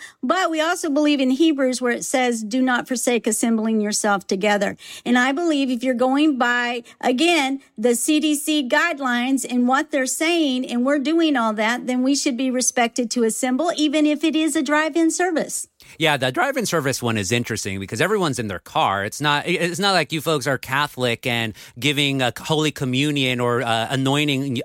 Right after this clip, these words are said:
Speaker 2: anyone with holy water. You're just talking. It's like the old, uh, Reverend Robert Schuller at his Crystal Cathedral in the old days.
Speaker 1: That's right. And the only one that was exposed was me.
Speaker 2: <laughs> Um,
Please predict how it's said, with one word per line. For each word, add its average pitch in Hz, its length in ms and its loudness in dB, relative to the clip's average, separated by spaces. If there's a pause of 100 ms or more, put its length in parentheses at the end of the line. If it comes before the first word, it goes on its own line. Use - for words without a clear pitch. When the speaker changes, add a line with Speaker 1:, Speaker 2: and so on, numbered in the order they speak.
Speaker 2:
anyone 139 440 0
with 107 100 -6
holy 123 260 -2
water. 120 300 0
You're 104 160 -2
just 127 200 -8
talking. 123 380 -4
It's 147 160 -2
like 156 140 0
the 165 60 0
old, 175 300 0
uh, 139 240 0 (300)
Reverend 156 360 0
Robert 156 280 2
Schuller 170 360 0
at 123 80 0
his 120 120 -4
Crystal - 280 -4
Cathedral 143 500 -2
in 101 60 -2
the 107 100 0
old 143 160 0
days. 90 380 -4 (400)
Speaker 1:
That's 294 400 0
right. 359 260 0
And 285 160 2
the 294 100 0
only 339 220 2
one 330 200 2
that 277 180 2
was 254 180 -2
exposed 285 600 0
was 233 260 0
me. 180 280 2 (540)
Speaker 2:
<laughs> - 580 -14
Um, 202 340 2